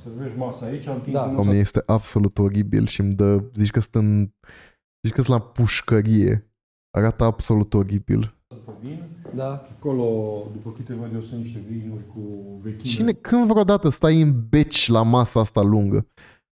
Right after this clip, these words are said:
Speaker 3: Adică, ok, stai în beci să deguști două vinuri, ok, am înțeles, dar cine, ce faci? Stai cu familia aici?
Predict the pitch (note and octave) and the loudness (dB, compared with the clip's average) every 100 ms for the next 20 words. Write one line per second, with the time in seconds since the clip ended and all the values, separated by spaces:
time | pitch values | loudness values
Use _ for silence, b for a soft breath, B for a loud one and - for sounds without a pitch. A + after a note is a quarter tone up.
0 | _ B2+ D#3 F#3+ F#3+ G3 D3+ G3+ F#3 D#3+ | _ 0 2 2 4 4 4 4 4 4
1 | C#3+ D#3 - - - - C#3+ C#3 C#3 E3 | 4 2 2 -4 -4 -2 0 0 2 2
2 | C#3 D3 C#3+ C3 A#2 G#2 B2+ - A2+ A2+ | 4 4 4 4 4 4 2 2 2 2
3 | A2+ B2 G#2 A2+ - - F3+ C#3+ - - | 2 2 4 2 -2 -2 -2 -2 -4 -4
4 | D3 A2+ - D#3+ D3+ B2+ A#2 D#3 F3+ A#2+ | 0 0 0 -2 -2 0 2 2 4 4
5 | D#3 | 2